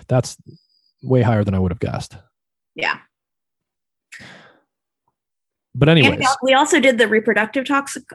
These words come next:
Speaker 2: toxicity studies
Speaker 1: Yeah, yeah.
Speaker 2: and gen-, genotoxicity studies. We're getting ready to publish the genotoxicity studies
Speaker 1: Mm-hmm.
Speaker 2: So they didn't find any evidence of, um, you know, M D M A on genotoxicity, which was great.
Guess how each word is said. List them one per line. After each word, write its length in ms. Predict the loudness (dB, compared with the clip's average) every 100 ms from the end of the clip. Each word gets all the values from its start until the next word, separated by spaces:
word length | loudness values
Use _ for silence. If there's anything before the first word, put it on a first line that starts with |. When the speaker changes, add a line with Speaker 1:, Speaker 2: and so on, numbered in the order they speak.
| _
Speaker 2:
toxicity 560 | -6 -4 -4 -4 0 0
studies 720 | 0 0 2 2 2 4 4
Speaker 1:
Yeah, 80 | 2
yeah. 220 | 0 -2
Speaker 2:
and 180 | -6 -6
gen-, 280 | -2 -2 -2
genotoxicity 840 | 0 2 2 -2 -2 -4 0 -2
studies. 640 | 0 -2 -2 0 0 0
We're 100 | -2
getting 240 | 0 0 0
ready 220 | 0 -2
to 80 | -4
publish 460 | -6 -4 -6 -4
the 100 | -6
genotoxicity 1000 | -4 -4 -4 -6 -6 -8 -6 -2 0 0
studies 460 | -2 0 4 4 4
Speaker 1:
Mm-hmm. 80 | 0 _ _ _ _ -6
Speaker 2:
So 140 | -4
they 320 | 0 0 0 -4 _ _ _
didn't 220 | -4 -2
find 220 | -2 -2
any 160 | -4 -4
evidence 480 | -4 -2 -4 -6 -4
of, 360 | -2 -2 -4 -12 _ -2
um, 540 | 0 0 -2 -4 -10 _ _ _ _ _ _
you 100 | -8
know, 200 | -4 -4 -8 _ _ _ _ _ _ _ -8
M 120 | -4
D 80 | -2
M 100 | -2
A 80 |
on 160 | -2 -4
genotoxicity, 760 | -4 -6 -8 -8 -8 -6 -4 -4
which 140 | -8
was 120 | -12
great. 400 | -6 -2 -2 -4